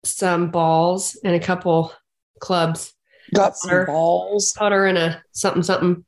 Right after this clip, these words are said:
Speaker 1: I don't know the name of the other one. Some iron. <laughs>
Speaker 2: Some iron. Like a driver or like
Speaker 1: Not
Speaker 2: a
Speaker 1: a dri-, it's not a driver. It's like
Speaker 2: Oh,
Speaker 1: a
Speaker 2: it's probably like a five iron.
Speaker 1: Yeah. And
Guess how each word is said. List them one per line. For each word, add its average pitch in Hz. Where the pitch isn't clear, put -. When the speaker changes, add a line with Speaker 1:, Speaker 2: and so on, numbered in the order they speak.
Speaker 1:
I 170
don't 165
know 165
the 170
name 170
of 170
the 170
other 170
one. 170
Some 202
iron. 185
<laughs> 587
Speaker 2:
Some 254
iron. 190
Like 233
a 220
driver 214
or 208
like 185
Speaker 1:
Not 262
Speaker 2:
a -
Speaker 1:
a -
dri-, 226
it's 226
not 240
a 202
driver. 175
It's 180
like 190
Speaker 2:
Oh, 175
Speaker 1:
a 175
Speaker 2:
it's -
probably 214
like 208
a 180
five 160
iron. 170
Speaker 1:
Yeah. 123
And 180